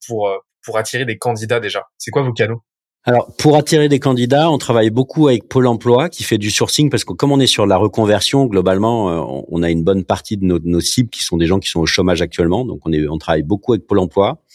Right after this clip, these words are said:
Speaker 2: On travaille avec les missions locales. Donc, ça, c'est, c'est les principaux flux. Ensuite, euh, on est, on, on travaille beaucoup sur la recommandation. On en a de plus en plus. Donc ça, c'est cool.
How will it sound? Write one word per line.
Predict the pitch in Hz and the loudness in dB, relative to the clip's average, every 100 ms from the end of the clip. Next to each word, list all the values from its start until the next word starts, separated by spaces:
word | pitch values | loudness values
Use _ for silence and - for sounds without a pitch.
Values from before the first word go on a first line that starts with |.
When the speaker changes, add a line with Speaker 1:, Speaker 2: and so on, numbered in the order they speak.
| - - - | -20 -16 -8
Speaker 2:
On | - | -6
travaille | - 95 92 | -2 2 2
avec | 90 | 0
les | 85 | 0
missions | 90 110 - 123 | 0 2 2 2
locales. | 120 110 104 113 127 135 _ _ _ | 2 0 0 0 -2 -6 _ _ _
Donc, | 80 76 | -6 -2
ça, | 98 | 0
c'est, | 95 - 80 76 67 _ _ - | 0 0 0 0 -2 _ _ -8
c'est | - | -2
les | 85 | 0
principaux | 80 - 139 - 120 117 | -2 -2 -2 -2 0 0
flux. | 101 117 151 214 | 0 0 0 0
Ensuite, | 98 - 131 - | -4 -2 -2 2
euh, | 101 | 2
on | 90 90 | 2 2
est, | 90 87 | 0 -2
on, | 76 87 76 | -2 -4 -6
on | 85 | -8
travaille | 82 95 87 | -4 -2 0
beaucoup | 82 - | -2 -2
sur | - 104 | -2 0
la | |
recommandation. | 95 - 101 95 87 147 | -2 0 0 0 0 -2
On | 131 | -2
en | 95 | -2
a | |
de | 80 | -2
plus | - 101 | -2 0
en | 95 | 0
plus. | 120 143 | -2 -4
Donc | - - | -4 -2
ça, | 98 | -2
c'est | 87 | -2
cool. | - 127 104 | -2 -2 -2